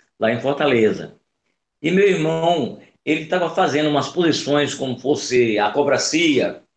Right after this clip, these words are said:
e ele achou bastante interessante, se aproximou dele e convidou-o pra, pra que ele visitasse na academia dele.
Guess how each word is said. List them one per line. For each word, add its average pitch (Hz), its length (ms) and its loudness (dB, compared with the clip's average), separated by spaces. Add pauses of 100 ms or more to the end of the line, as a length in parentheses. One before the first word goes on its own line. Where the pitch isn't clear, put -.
(240)
e - 60 -2
ele 180 140 2
achou 160 260 0
bastante 131 320 0
interessante, - 1000 -2
se - 160 -4
aproximou 147 640 2
dele 151 240 2
e - 200 -4
convidou-o 156 580 2
pra, 147 420 -2 (440)
pra 135 280 0
que 143 220 2
ele 147 220 2
visitasse 139 600 -2
na 135 60 -4
academia 147 400 -2
dele. 120 420 0